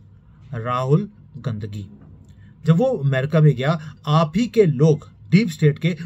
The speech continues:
उससे मिलते हैं, आप ही की एडमिनिस्ट्रेशन के लोग उससे मिलते हैं।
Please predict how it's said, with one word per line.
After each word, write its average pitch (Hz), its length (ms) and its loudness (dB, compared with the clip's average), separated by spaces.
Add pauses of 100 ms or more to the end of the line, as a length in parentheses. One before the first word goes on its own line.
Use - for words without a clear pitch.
(120)
उससे 180 260 0
मिलते 131 320 0
हैं, 151 280 -4 (280)
आप 143 220 -8
ही 156 60 -2
की 175 240 -6
एडमिनिस्ट्रेशन 131 760 -4
के 151 120 -2
लोग 120 300 -10 (200)
उससे 151 240 2
मिलते 117 280 -4
हैं। 135 220 -10